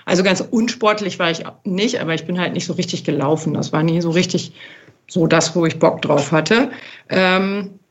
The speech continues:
und dann habe ich Kinder bekommen und brauchte halt echt viel Flexibilität, weil mein Mann auch so ganz komische Arbeitszeiten hatte, sehr,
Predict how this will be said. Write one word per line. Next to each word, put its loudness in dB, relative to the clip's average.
und 2
dann 4
habe 2
ich -4
Kinder 0
bekommen -2
und 0
brauchte 2
halt 0
echt -4
viel -2
Flexibilität, -2
weil 4
mein 0
Mann -2
auch -2
so -8
ganz -2
komische 0
Arbeitszeiten 0
hatte, -4
sehr, 2